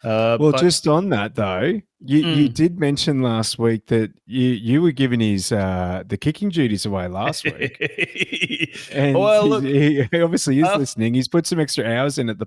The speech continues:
Speaker 1: eh,
Speaker 2: park.
Speaker 1: yeah, n-, n-, no, look, Broncos fans, you're fucking welcome, okay?
Speaker 2: <laughs>
Speaker 1: Reno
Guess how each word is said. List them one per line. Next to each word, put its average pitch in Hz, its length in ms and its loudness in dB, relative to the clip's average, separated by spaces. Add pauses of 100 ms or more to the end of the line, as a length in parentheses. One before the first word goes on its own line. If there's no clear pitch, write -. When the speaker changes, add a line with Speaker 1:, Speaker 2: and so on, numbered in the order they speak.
(120)
Speaker 1:
eh, 156 200 -6
Speaker 2:
park. - 260 -14 (280)
Speaker 1:
yeah, 175 140 0
n-, 135 320 -2
n-, 190 440 -10
no, 147 200 -4
look, 156 320 -6
Broncos 170 420 -4
fans, 151 380 -4
you're 151 60 -8
fucking 156 340 -6
welcome, 123 380 -4
okay? 127 440 -4 (480)
Speaker 2:
<laughs> - 1160 -18
Speaker 1:
Reno 170 300 2